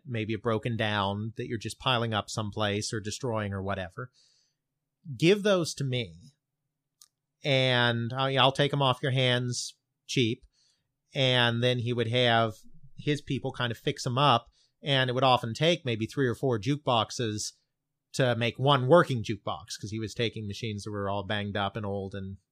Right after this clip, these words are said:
what have you. But he was able in this way to create jukeboxes or refurbish jukeboxes and put them then in the local Japanese economy.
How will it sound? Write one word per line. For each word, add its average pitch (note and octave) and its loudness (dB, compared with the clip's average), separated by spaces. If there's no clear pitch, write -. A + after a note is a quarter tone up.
what A#2 -4
have B2 0
you. G#2 -12
But B2+ 2
he D3+ -6
was B2 -2
able C3+ 2
in C3 -6
this B2+ -6
way A2+ 0
to A#2+ 2
create C3 0
jukeboxes G#2 -4
or D#3 6
refurbish C3+ 2
jukeboxes G#2 -2
and B2 0
put D3+ 0
them A2+ 0
then A#2 0
in A2+ -4
the A2 -4
local G#2+ -4
Japanese C#3 -4
economy. F2+ -10